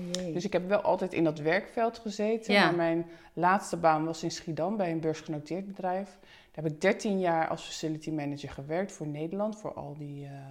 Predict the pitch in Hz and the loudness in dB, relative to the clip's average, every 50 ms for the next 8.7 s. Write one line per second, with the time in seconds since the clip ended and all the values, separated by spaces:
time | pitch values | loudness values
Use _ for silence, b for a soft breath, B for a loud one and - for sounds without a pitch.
0 | 135 _ - - 175 190 202 196 190 - 180 175 175 180 185 190 b b b b | -18 _ -4 -4 -2 -2 -2 -2 -4 -4 -4 -6 -6 -8 -10 -12 b b b b
1 | b b b b b b b - 165 156 151 147 - - - 165 151 151 151 151 | b b b b b b b -10 -10 -10 -10 -12 -12 -10 -8 -6 -6 -4 -6 -6
2 | 151 151 147 147 147 147 147 143 147 139 139 156 156 - - 185 190 196 208 190 | -6 -8 -8 -10 -12 -14 -12 -10 -8 -6 -4 -2 -2 -2 0 4 4 6 6 6
3 | 202 196 185 185 185 175 180 175 175 175 180 175 175 - - - - 151 - - | 6 6 6 6 4 4 4 4 4 4 4 4 0 -4 -4 -4 -4 -4 -4 -6
4 | - - - 202 185 185 185 175 175 - 180 175 175 175 175 170 170 165 165 175 | -4 0 2 4 4 4 4 2 2 2 4 4 4 4 4 6 8 10 10 10
5 | 170 170 175 165 160 - - - 175 165 165 165 156 - 175 160 - 156 156 160 | 10 8 8 8 6 6 6 4 4 4 4 4 2 2 0 0 0 0 0 0
6 | 156 156 - - - - 170 170 - - - - - - - 180 170 170 170 165 | -2 -2 -4 -4 -4 -2 -2 -2 -4 -6 -10 -8 -8 -4 0 2 4 4 4 2
7 | 160 156 - - - 165 170 165 - - - - 170 165 160 160 160 160 - - | 2 -2 -4 -2 -2 -2 -2 -2 -4 -8 -2 0 2 2 4 2 2 0 -2 -4
8 | - 156 156 - - 160 156 156 156 156 - - - 160 | -6 -8 -6 -2 0 0 0 0 -2 -4 -10 -8 -6 -6